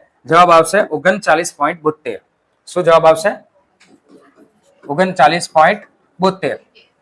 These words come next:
તો સર તમારો જવાબ જે પહેલો તમે ગણ્યો એમાં તો એકોતેર જવાબ આવતો હતો ને અહીંયા બોતેર જવાબ આવતો હતો. તો મેં તમને આગળ જણાવ્યું તેમ પોઇન્ટમાં એક બે નો તફાવત આવી શકે, એક બે સંખ્યાનો તફાવત આવી જ-, આવી શકે, એ ચાલશે,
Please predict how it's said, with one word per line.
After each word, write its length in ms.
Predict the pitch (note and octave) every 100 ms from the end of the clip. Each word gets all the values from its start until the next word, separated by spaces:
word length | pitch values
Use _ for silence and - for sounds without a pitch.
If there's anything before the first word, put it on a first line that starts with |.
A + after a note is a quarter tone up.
| _ _ -
તો 60 |
સર 160 | A3 B3
તમારો 360 | - G#3+ A3 A#3
જવાબ 280 | G3+ A3+ A3+
જે 60 |
પહેલો 440 | A3+ E3+ E3+ G3+ A#3
તમે 240 | G#3+ G#3+
ગણ્યો 300 | F#3+ A3+ G#3
એમાં 240 | F3 F#3
તો 80 | G#3
એકોતેર 480 | A3 F#3 - A#3 A3+
જવાબ 260 | A3 A3 G#3+
આવતો 240 | G#3 A3
હતો 220 | A3 A#3 _ _ _ _ -
ને 80 | F#3+
અહીંયા 220 | E3+ F#3
બોતેર 380 | G3 E3 - G#3
જવાબ 220 | G#3+ G#3+
આવતો 260 | G#3 G3 G#3
હતો. 240 | A3+ B3+ _ _
તો 80 | F3
મેં 200 | F3+ G3+
તમને 220 | G3+ G3
આગળ 360 | G3+ D3 D3 G3
જણાવ્યું 500 | D#3 F3 E3+ E3 D#3
તેમ 280 | D#3+ E3+ A3 _
પોઇન્ટમાં 640 | D#3 D#3+ G3 _ F#3+ F#3+ F#3
એક 300 | D#3 F#3+ F#3+
બે 320 | D3+ D#3+ E3+ E3+ _
નો 140 | D3+ E3
તફાવત 520 | C3+ - D3+ D#3+ -
આવી 240 | C3 E3
શકે, 360 | F#3+ F#3+ G3 A3 _ _ _ -
એક 140 | F#3+
બે 80 | G#3
સંખ્યાનો 400 | G3 F#3 F#3 F#3
તફાવત 360 | F3+ D#3+ F3+ F3
આવી 160 | E3+
જ-, 180 | G3+ G3+ -
આવી 180 | D#3 G3
શકે, 260 | G3+ G3
એ 240 | A3 F3 F3+
ચાલશે, 560 | - E3+ F3 - A#3